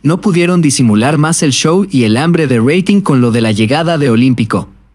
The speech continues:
Diz que faltando treinta segundos llegó resaltando lo bueno del capítulo.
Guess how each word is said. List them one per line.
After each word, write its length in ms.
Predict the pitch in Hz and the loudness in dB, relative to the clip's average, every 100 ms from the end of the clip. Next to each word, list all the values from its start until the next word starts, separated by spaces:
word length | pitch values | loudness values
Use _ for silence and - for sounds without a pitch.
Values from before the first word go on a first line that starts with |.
| _ - | _ -8
Diz 280 | 120 165 - | -2 -2 -2
que 100 | 226 | -4
faltando 540 | 147 113 127 165 180 | -2 -4 -2 0 0
treinta 340 | - 131 120 117 | 0 -2 0 -2
segundos 500 | 120 139 170 190 143 | -2 0 0 0 0
llegó 220 | 107 95 | -2 -2
resaltando 720 | 90 87 87 85 139 170 185 | -4 -4 -4 -4 -2 0 0
lo 120 | 139 | 0
bueno 300 | 117 165 190 | 0 0 0
del 160 | 170 131 | 0 -2
capítulo. 580 | 120 135 120 101 - | -2 -2 -2 -4 -6